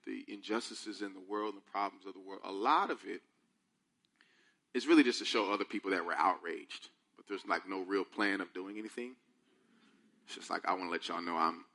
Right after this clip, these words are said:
I'm upset about this too." And see, Moses, Moses had outrage as well about the injustices that were happening to the Israelites.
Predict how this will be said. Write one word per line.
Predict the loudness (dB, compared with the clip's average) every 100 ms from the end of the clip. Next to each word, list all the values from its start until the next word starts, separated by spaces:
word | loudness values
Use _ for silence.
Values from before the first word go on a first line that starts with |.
| -2
I'm | -2
upset | 0 0 2
about | 2 0
this | -2
too." | -4 -4 -4 _ _ _ _ -20 -20 -20 -20 -20 _ _ _ _ _ _ _ _ _ _ -20 _ _ _ _ _ _ _ _ _ _ _ _ _ _
And | 0
see, | 4 4
Moses, | 6 8 8 8 4 2 -4 -10 _ _ _ _ _ _ _ _ _ _ _ _ _ _ _ 0
Moses | 2 6 10 10 8 -8 _ _ _
had | 8 12
outrage | 12 12 12 12 12
as | 8 4
well | 6 6 6 0 -16 _ _ _ -4
about | 8 10 10 8 -4 _ _ _ _ 0
the | 0
injustices | 2 2 2 -2 -6 -4
that | 0
were | 4
happening | 4 2 -4
to |
the | -4
Israelites. | 0 0 -2 -10 -10 -12 -18